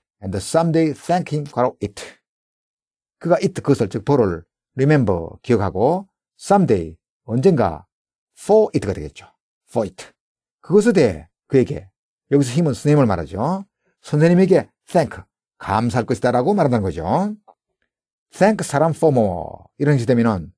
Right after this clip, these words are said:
뭐뭐에 대해 누구누구에게 감사다, 이래서 되죠. He regards야 마지막 문장 다시 정리해보면 he regards discipline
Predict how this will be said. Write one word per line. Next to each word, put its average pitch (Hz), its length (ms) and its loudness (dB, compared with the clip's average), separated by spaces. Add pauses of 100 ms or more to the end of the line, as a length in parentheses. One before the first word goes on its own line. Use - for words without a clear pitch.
(260)
뭐뭐에 135 400 4
대해 156 300 2 (180)
누구누구에게 123 460 0
감사다, 98 640 -6
이래서 117 160 -4
되죠. 110 560 -2 (1160)
He 233 260 2
regards야 143 800 4
마지막 113 260 2
문장 123 260 2 (140)
다시 - 200 -8
정리해보면 123 800 -2 (1300)
he 233 100 6
regards 165 580 4
discipline 143 560 -2